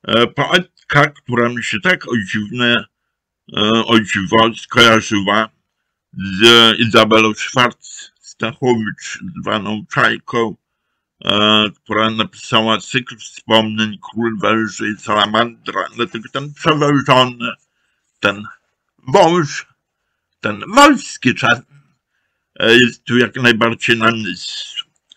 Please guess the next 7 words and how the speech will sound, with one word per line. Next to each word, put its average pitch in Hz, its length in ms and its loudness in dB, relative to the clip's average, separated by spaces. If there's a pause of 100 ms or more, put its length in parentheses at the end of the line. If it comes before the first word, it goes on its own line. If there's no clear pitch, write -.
(500)
E, 156 500 0
przeczytam 151 760 -4 (240)
bardzo 147 540 0
mój 113 300 -2
ulubiony 104 580 0
wiersz 107 680 2
Ani 113 540 -4